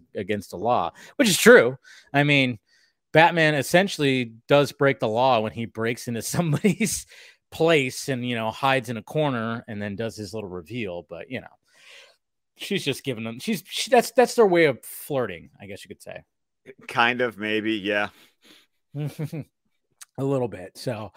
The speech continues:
Speaker 1: but, um, you know, of course, Batman knows everything that's been going on with that. And, uh, uh, and basically she then tells him that, "Hey, hey, um,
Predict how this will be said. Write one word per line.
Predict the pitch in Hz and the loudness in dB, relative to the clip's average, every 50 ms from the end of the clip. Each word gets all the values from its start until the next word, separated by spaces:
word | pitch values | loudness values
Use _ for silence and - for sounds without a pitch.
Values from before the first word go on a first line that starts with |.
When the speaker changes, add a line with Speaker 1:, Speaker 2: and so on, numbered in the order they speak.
| - - - - - - - - - - | -18 -18 -16 -16 -18 -18 -18 -18 -2 4
Speaker 1:
but, | 135 165 165 160 | 8 8 10 10
um, | 156 151 143 131 120 110 98 92 92 - - - _ _ _ _ _ _ _ _ _ - - | 10 10 8 6 6 2 -2 -8 -14 -20 -20 -20 _ _ _ _ _ _ _ _ _ -6 -2
you | 180 180 160 | 0 2 2
know, | 139 135 139 | 2 0 0
of | 135 - | -2 0
course, | - 170 160 151 - - - - - | 2 2 2 2 0 -6 -12 -10 -4
Batman | 123 143 143 131 127 131 120 113 110 | 0 0 0 0 0 -2 -4 -2 -2
knows | 110 110 110 107 104 - - - - - | -2 -2 -2 -2 -4 -6 -10 -16 -14 -12
everything | - 107 104 98 117 110 | -10 -8 -8 -6 -6 -6
that's | 104 95 95 - - | -6 -6 -8 -10 -12
been | - 104 95 92 87 _ - | -12 -12 -12 -12 -14 _ -10
going | - 113 101 95 95 | -8 -8 -6 -6 -6
on | 95 95 95 95 | -8 -8 -8 -8
with | 95 92 - | -10 -8 -6
that. | 107 101 95 95 - _ _ _ _ _ _ _ _ _ _ _ _ _ _ _ _ _ _ - | -4 -2 -2 -2 -4 _ _ _ _ _ _ _ _ _ _ _ _ _ _ _ _ _ _ -4
And, | 110 110 101 101 101 107 | -4 -2 -2 -2 -4 -4
uh, | 98 92 92 90 92 - - - - - - - - - - - - - - - - - | -6 -6 -8 -8 -10 -12 -14 -16 -20 -20 -20 -20 -20 -20 -20 -20 -20 -20 -20 -20 -6 0
uh, | - 165 165 160 151 147 135 - | 4 6 8 8 8 8 6 4
and | - 160 156 143 | 2 0 0 2
basically | 165 170 175 170 180 156 - 156 156 151 | 2 2 2 2 -2 -4 0 0 0 0
she | - - - - - 220 262 262 214 170 147 156 180 208 190 143 127 | 0 -2 -2 2 4 6 6 6 6 6 4 2 0 -2 -4 -6 -6
then | 139 123 151 147 143 143 135 135 135 | -2 0 0 0 0 0 -4 -4 -6
tells | 135 - 156 151 143 139 127 - | -6 -2 0 0 0 0 0 -4
him | - - 156 190 202 190 160 147 143 139 131 | -6 -4 0 2 4 4 4 4 2 0 -2
that, | 117 120 113 110 - | -2 -2 -2 -4 -4
"Hey, | - - 160 143 120 90 82 | -4 -2 0 0 0 0 -4
hey, | 82 - - 127 139 127 113 101 92 98 - | -12 -12 -8 -4 -2 -2 -2 -4 -8 -12 -12
um, | - 131 117 117 113 113 113 104 104 110 107 | -8 -6 -4 -2 -2 -2 -4 -6 -8 -12 -18